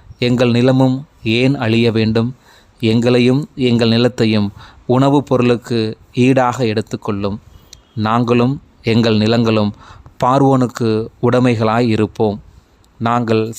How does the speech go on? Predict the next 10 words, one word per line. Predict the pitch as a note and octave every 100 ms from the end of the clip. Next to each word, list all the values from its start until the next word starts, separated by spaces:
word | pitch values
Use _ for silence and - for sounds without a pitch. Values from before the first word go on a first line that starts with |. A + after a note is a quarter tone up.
| -
சாகாமல் | A2+ A#2 B2+ B2 C3
உயிரோடு | C3+ A2+ A2+ A#2 A2+
இருக்கவும் | G#2+ A2 - G#2+ G#2+ G2 - - - _ -
நிலம் | A#2+ C3 C#3+ C#3
பாழடையாமல் | A2 A#2+ B2+ A#2 A#2 A2+ A2 A2
இருக்கவும் | G#2+ A2+ - A2 A2 A2+ - - _
எங்களுக்கு | A#2 A2+ A2 G#2+ - G#2+ G2+ - _ -
தானியம் | A2+ A#2 C3+ C3 B2+ A2+
தாரும்" | G#2 G#2+ G#2 A2 B2 - _
என்றார்கள். | G#2+ G2+ G#2 G2 G2 G2